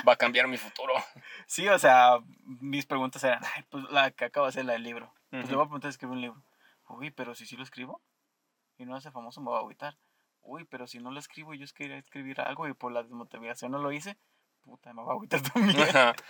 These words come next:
Speaker 1: O sea, porque también, por ejemplo, estarías cambiando
Speaker 2: El destino.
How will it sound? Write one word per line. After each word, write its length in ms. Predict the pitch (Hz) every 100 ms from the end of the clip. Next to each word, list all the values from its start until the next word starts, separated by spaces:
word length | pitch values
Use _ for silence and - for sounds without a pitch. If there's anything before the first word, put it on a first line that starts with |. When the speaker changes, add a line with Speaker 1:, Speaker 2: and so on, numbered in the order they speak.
| - - - -
Speaker 1:
O 100 | 131
sea, 180 | 143 147
porque 220 | 143 135 131
también, 300 | 139 139 143
por 140 | 170
ejemplo, 400 | 139 135 156 156
estarías 540 | 127 123 120 127 -
cambiando 800 | - 143 139 135 135 135 143 196 - _ _ _ _ _ _ - 139
Speaker 2:
El 100 | 123
destino. 300 | - -